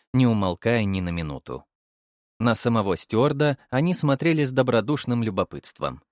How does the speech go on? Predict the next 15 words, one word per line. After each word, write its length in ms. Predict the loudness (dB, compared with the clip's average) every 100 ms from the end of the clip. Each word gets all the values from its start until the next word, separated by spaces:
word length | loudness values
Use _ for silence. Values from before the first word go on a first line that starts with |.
| _ _ _ _ _ _ -6
Мужчина 500 | -4 -2 -2 0 0
отказался 640 | 0 0 2 2 2 -2
от 100 | -2
предложенной 640 | -6 0 0 0 -2 -2
бортпроводником 960 | -2 -2 -2 -4 -2 -2 -4 -4 -4 -4
еды 340 | -4 -2 -4 -8 _ -6
и 120 | -2
попытался 600 | -2 -2 -2 -2 -2 -2
расслабиться. 880 | -2 -4 -6 -6 -8 -10 -12 -14 -18 _ _ _ _ _
Мысли 380 | -2 0 0 -2
бушевали 520 | -2 -4 0 2 0
в 80 | 0
голове, 360 | 0 2 0
как 240 | 0 0 0
огонь, 400 | -2 -2 -4